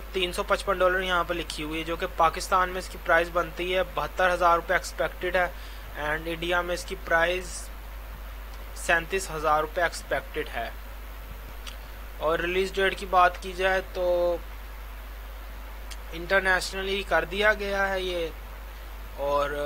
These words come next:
India में चार मई को release date expected है इसकी, देख सकते हैं आप। और पाकिस्तान में इसकी release date कोई confirm नहीं है अभी तक, ठीक है।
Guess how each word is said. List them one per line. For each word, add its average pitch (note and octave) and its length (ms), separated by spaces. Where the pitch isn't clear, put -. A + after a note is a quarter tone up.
India G3 340
में G3+ 220
चार F#3 400
मई F3+ 240
को G3 220
release F3+ 360
date F3+ 160
expected F3 680
है G3 120
इसकी, F#3 320
देख D3+ 180
सकते E3+ 320
हैं E3+ 80
आप। - 1300
और D#3+ 320
पाकिस्तान F3+ 460
में F#3 120
इसकी F#3 260
release F3 300
date F3+ 220
कोई F#3 160
confirm E3+ 400
नहीं D3+ 240
है C#3+ 80
अभी C3+ 180
तक, A#2+ 300
ठीक D3+ 160
है। F#3+ 120